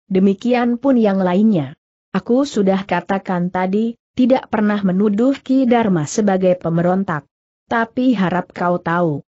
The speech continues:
Seng Prabu Ratu Sakti banyak dikelilingi para pembantunya dan gagasan serta jalan pikirannya bermacam-macam. Kalau ada orang yang merasa tak senang dengan tindak tanduk Ki Dharma,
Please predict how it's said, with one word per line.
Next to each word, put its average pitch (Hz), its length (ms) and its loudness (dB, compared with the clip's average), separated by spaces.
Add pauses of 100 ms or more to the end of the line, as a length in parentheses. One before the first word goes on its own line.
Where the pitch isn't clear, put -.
Seng 277 400 0
Prabu 214 320 0
Ratu 202 240 -2
Sakti 202 400 -4
banyak 175 320 -2
dikelilingi 208 720 2
para 196 240 -4
pembantunya 226 720 2
dan 208 240 0
gagasan 208 640 0
serta 220 400 -4
jalan 208 480 -2
pikirannya 214 720 0
bermacam-macam. 170 1200 -2 (400)
Kalau 202 400 0
ada 170 240 -2
orang 214 400 -2
yang 220 240 2
merasa 196 560 0
tak - 320 -4
senang 190 400 -2
dengan 196 320 2
tindak 262 480 2
tanduk 220 400 0
Ki 247 240 -2
Dharma, 175 480 2